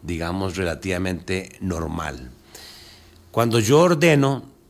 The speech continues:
las tasas de crecimiento interanuales, entonces me encuentro con que la industria de insumos médicos, eh,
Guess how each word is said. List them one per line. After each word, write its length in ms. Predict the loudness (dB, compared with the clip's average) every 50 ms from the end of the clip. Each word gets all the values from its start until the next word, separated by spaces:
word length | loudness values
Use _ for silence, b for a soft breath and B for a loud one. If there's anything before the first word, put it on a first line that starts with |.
| _ _ -14
las 520 | -10 -6 -4 -4 -2 -2 -4 -4 -6 -6 -4
tasas 400 | -2 -2 0 0 -2 -4 -4 -2
de 180 | -2 -2 -2
crecimiento 580 | -2 -2 -2 -2 -2 -2 0 0 -2 -2 -2 -4
interanuales, 840 | -4 -2 -2 0 0 0 2 2 2 0 0 0 -2 -4 -6 -8 -10 _ _
entonces 280 | -14 -10 -6 -4 -2 -2
me 100 | -2 -2
encuentro 560 | -4 -4 -4 -6 -6 -6 -6 -8 -8 -8 -6
con 300 | -6 -4 -4 -4 -4 -6
que 160 | -6 -6 -6
la 80 | -4 -4
industria 480 | -4 -4 -2 -4 -4 -4 -2 -2 -2
de 60 | -2 -2
insumos 380 | -2 -2 -2 -2 0 0 0
médicos, 640 | 2 2 2 2 0 0 -2 -4 -6 -6 -6 -8 -10 B B B B B B B B
eh, 280 | -6 -4 -4 -4 -4